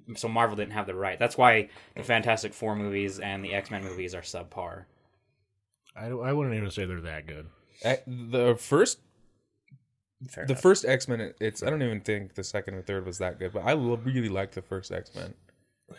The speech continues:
Speaker 2: Hey,
Speaker 4: Like the
Speaker 2: Logan,
Speaker 4: orig-, like,
Speaker 3: Like, the,
Speaker 4: X-Men
Speaker 3: uh,
Speaker 4: with
Speaker 3: the, just X-Men.
Speaker 4: Yeah.
Speaker 2: Logan was pretty good.
Speaker 3: I did like Logan
Speaker 1: That
Speaker 3: too.
Speaker 1: was
Speaker 4: Logan
Speaker 1: really
Speaker 4: was
Speaker 1: good.
Speaker 4: really good. I really
Speaker 3: Yeah.
Speaker 4: liked that movie.
Speaker 2: Pulled it, pulled at the heartstrings there at the end.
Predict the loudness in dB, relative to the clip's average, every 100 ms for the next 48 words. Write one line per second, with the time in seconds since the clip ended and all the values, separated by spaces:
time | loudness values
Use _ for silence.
0 | -6 0 2 6 8 10 8 4 4 4
1 | 6 6 6 6 4 6 4 4 -2 -2
2 | -4 -4 0 -2 -2 -6 -14 -16 -8 -2
3 | 2 2 2 0 -2 0 0 0 2 0
4 | 0 -10 -20 -20 -20 -14 0 2 4 4
5 | 4 6 4 4 2 2 6 6 6 0
6 | -2 -2 2 2 2 -2 -4 0 0 2
7 | 0 -2 -6 -6 -6 0 2 4 2 -4
8 | _ -2 0 0 0 -2 2 0 -2 -4
9 | -4 -2 0 0 0 -2 -2 -2 -2